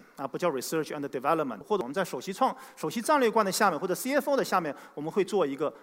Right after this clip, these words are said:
创新的 organization，做 innovation。第二的话，其实这不是一个，啊，新的词儿，因为在过去的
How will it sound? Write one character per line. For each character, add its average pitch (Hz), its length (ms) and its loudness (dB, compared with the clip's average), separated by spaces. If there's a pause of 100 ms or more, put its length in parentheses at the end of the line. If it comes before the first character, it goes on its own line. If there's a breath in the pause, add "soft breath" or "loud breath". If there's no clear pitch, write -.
(140 loud breath)
创 165 320 4
新 165 140 -8
的 151 60 -6
organization， 117 600 -6
做 147 160 -8
innovation。 117 520 -8 (520 loud breath)
第 254 100 4
二 214 120 8
的 175 60 2
话， 160 220 2 (200 loud breath)
其 220 180 -2
实 185 120 -2
这 180 120 0
不 143 100 -6
是 143 140 -10
一 151 100 -6
个， 147 220 -2 (920 soft breath)
啊， 123 160 -8
新 208 220 2
的 151 80 2
词 - 120 -4
儿， 90 120 -10 (340)
因 165 100 -6
为 165 80 0
在 180 160 2
过 220 260 6
去 202 240 -2
的 147 160 0